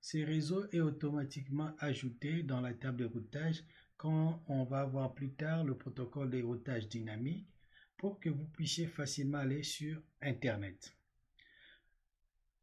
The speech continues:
Il y a à peu près deux cent cinquante-quatre adresses, donc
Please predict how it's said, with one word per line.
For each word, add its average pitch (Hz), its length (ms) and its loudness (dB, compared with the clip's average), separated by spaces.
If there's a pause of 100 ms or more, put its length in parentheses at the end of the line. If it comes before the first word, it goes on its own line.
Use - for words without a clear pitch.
(180)
Il 151 80 2
y 175 60 8
a 196 80 6
à - 20 0
peu 226 240 -2
près 220 160 2
deux 196 120 2
cent 190 180 0
cinquante-quatre 160 680 0
adresses, 135 720 -2 (180)
donc 117 320 -4